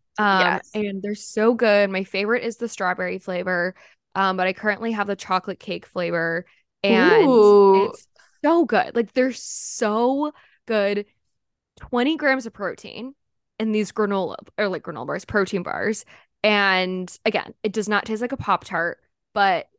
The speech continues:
Speaker 1: if you want a fun protein bar that's not just, like, the normal deal,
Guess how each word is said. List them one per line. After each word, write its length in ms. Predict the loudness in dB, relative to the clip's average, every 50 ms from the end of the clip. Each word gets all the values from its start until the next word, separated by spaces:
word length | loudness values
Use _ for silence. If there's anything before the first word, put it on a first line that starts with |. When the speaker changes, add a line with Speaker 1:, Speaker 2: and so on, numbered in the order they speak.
| _ _ _ _ _ _ _ -2
Speaker 1:
if 400 | -2 -2 -2 -2 -6 -12 -20 _ _
you 220 | -14 -10 -6 -4 -2
want 420 | 0 0 0 2 0 0 -2 -4 _ _ _ _ _ -6
a 60 | -6
fun 400 | -4 0 0 2 2 0 -2 -4
protein 420 | -6 -4 -4 -4 -4 -6 -8 -8 -4
bar 560 | -2 0 2 2 2 2 0 0 -2 -4 -8 _ _
that's 260 | -12 -12 -12 -12 -10
not 180 | -10 -10 -10
just, 140 | -10 -10 -8 -8
like, 120 | -8 -6
the 100 | -6 -4
normal 600 | -4 -2 -2 -2 0 0 0 0 0 -2 -6 _ _ _ _ -8
deal, 540 | -4 0 0 2 4 4 4 4 2 0